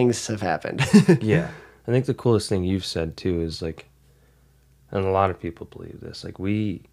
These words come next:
Speaker 2: I think we mit-, like, there is, like, technology, like, that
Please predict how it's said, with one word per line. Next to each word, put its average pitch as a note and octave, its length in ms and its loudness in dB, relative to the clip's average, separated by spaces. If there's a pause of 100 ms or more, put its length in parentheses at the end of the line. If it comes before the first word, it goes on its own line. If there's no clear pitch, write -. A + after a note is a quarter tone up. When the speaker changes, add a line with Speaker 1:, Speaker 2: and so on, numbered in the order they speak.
(180)
Speaker 2:
I - 60 -20
think G#2 260 -6
we G2 100 -2
mit-, E2 580 -6
like, E2+ 280 -10 (520)
there F#2 160 -4
is, F#2 120 -6
like, F2 160 -8
technology, D#2+ 760 -10
like, D#2+ 200 -12
that - 180 -10